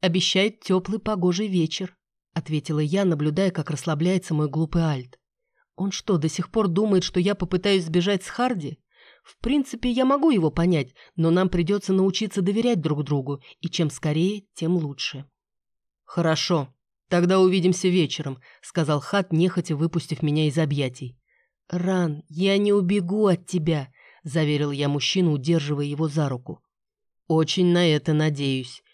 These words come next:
Не хотелось бы объявлять земному союзу войну, чтобы вернуть тебя обратно», как бы в шутку заявил блондин,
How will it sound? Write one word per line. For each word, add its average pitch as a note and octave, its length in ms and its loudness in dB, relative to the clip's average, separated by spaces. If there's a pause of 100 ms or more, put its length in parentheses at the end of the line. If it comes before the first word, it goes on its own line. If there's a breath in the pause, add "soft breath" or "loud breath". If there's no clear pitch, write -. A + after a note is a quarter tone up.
(140 soft breath)
Не F#3 180 4
хотелось F#3 500 2
бы D#3 120 2
объявлять D#3+ 480 2
земному D#3+ 380 2
союзу D#3 460 0
войну, E3 320 4
чтобы D#3 300 0
вернуть D#3 340 2
тебя D3+ 220 2
обратно», D3 540 -2 (260 soft breath)
как C#3+ 200 -4
бы D3+ 80 -2
в D3 60 -6
шутку - 320 -4
заявил C#3+ 380 -2
блондин, D3 500 0